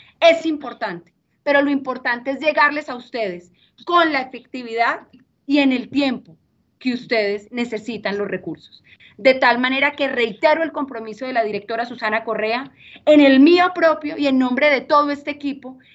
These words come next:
que estamos trabajando sin descanso para poder resolver las dificultades y llegar y superar, ojalá, los tres millones de hogares beneficiarios.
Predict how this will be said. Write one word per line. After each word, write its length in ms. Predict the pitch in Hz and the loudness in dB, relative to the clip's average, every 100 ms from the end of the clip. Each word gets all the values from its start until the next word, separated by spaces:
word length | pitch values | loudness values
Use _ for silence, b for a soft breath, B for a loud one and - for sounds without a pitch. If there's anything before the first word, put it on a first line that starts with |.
| b | b
que 80 | - | -2
estamos 460 | 294 294 320 320 339 | -2 2 0 0 -4
trabajando 560 | 330 285 269 247 233 | -2 -2 -2 -6 -8
sin 200 | 226 247 | -10 -8
descanso 680 | 226 220 - 285 311 349 359 _ _ _ - | -6 -6 -2 -2 -2 -10 -20 _ _ _ -4
para 300 | 269 262 262 | -2 -2 -2
poder 480 | 240 277 302 311 _ | -2 0 0 -2 _
resolver 600 | - 254 254 220 214 311 | -12 -10 -8 -6 0 0
las 140 | 311 320 | 0 -6
dificultades 760 | 294 269 233 208 - 262 294 _ b b | -8 -12 -16 -8 -6 -6 -8 _ b b
y 160 | 330 311 | 0 4
llegar 540 | 294 269 294 190 - _ _ _ _ | 4 4 2 2 -10 _ _ _ _
y 140 | - 339 | -6 -6
superar, 760 | - 330 - 254 269 277 226 - | -4 -8 -4 -2 2 2 0 -8
ojalá, 520 | 220 214 208 254 294 b b | -12 -10 -8 -10 -12 b b
los 220 | 254 254 | -8 -8
tres 220 | 269 247 | -8 -10
millones 360 | 233 226 220 214 | -10 -12 -10 -10
de 60 | 214 | -8
hogares 320 | 190 175 170 | -6 -8 -8
beneficiarios. 680 | 185 175 160 151 120 - | -12 -12 -12 -12 -12 -16